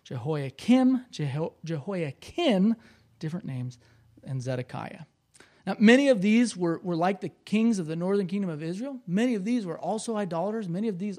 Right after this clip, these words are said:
also went after foreign gods. Many of these also pursued after different kings. Many of these were,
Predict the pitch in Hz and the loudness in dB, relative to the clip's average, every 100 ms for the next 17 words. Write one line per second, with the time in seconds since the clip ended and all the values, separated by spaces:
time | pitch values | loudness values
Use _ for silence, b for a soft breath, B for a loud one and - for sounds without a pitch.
0 | - 185 226 233 202 B - 170 202 240 | -6 -4 -4 -4 -6 B -6 0 0 0
1 | - 190 208 196 190 196 196 147 165 190 | -4 -6 -6 -8 -4 -4 -2 -2 -2 -2
2 | 165 170 214 185 202 B B B 135 180 | -4 -2 -2 -2 -2 B B B -2 0
3 | 190 220 226 180 - 190 208 196 170 - | 2 0 0 -4 -4 -2 0 0 -2 -4
4 | 175 175 202 - - 185 196 175 151 180 | -6 -6 -6 -8 -8 -4 -4 -4 -4 -4
5 | 208 180 202 185 | -2 -4 -4 -6